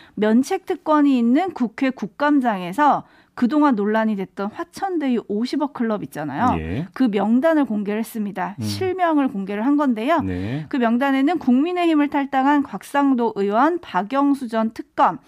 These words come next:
Speaker 1: 권순일 전 대법관, 김수남 전 검찰총장, 최재경 전 청와대 민정수석, 그리고 홍모 씨 이렇게
Speaker 2: 네.
Speaker 1: 들어있는데
Speaker 2: 네.
Speaker 1: 홍모 씨가 누구냐 지금 좀 관심들이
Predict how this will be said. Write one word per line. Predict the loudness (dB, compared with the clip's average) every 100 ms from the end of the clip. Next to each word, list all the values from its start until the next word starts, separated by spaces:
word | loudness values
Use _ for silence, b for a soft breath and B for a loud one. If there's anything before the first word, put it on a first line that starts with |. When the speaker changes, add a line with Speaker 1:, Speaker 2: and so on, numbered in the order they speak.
| b b 0
Speaker 1:
권순일 | 2 2 4 4 4 2
전 | 2 2
대법관, | 0 -2 -4 -4 2 2 2 b b b
김수남 | 2 4 4 2 2 2
전 | 2 2 0
검찰총장, | -2 -2 0 -2 0 -2 0 0 -2 -4 b b
최재경 | -6 -4 -2 0 2 2
전 | 4 0 0
청와대 | -4 0 0 0
민정수석, | 0 0 2 2 0 0 -2 -2 -4
그리고 | -4 -2 -2 -4
홍모 | -6 -12 -4 -4
씨 | -4 -6 -6 -4
이렇게 | -4 -2 -2
Speaker 2:
네. | -2
Speaker 1:
들어있는데 | 0 -2 -2 -6 -2 0 2
Speaker 2:
네. | 0 -2 -6 B -12
Speaker 1:
홍모 | -10 -6 -6
씨가 | -4 0 0
누구냐 | -2 0 2 2 0
지금 | -4 -4 -4
좀 | -2 -2 -2
관심들이 | -6 -2 0 0 -2 0 -2 -4